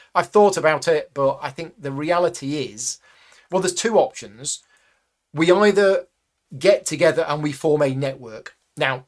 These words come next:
we could do, but I have been a member of two networks before that, to be fair, was a waste of time.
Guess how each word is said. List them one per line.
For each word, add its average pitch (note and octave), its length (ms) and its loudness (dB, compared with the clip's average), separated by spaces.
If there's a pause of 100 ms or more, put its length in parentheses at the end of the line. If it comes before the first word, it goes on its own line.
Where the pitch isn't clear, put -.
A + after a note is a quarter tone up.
(340)
we D#3+ 100 -6
could G#3+ 220 0
do, F#3 300 -6 (340)
but C3 220 -8
I F3 140 2
have E3+ 240 -8
been D#3+ 180 -6
a D3+ 60 -2
member D3+ 400 -4
of C3 360 -8
two G3 320 -8
networks C3 640 -4
before F3 580 -4 (420)
that, D3+ 300 0 (1120)
to F3 140 -6
be E3+ 80 -2
fair, G#3+ 400 6
was F#3+ 160 0
a F3 40 -2
waste C#3+ 200 0
of - 60 -20
time. F#2+ 240 -10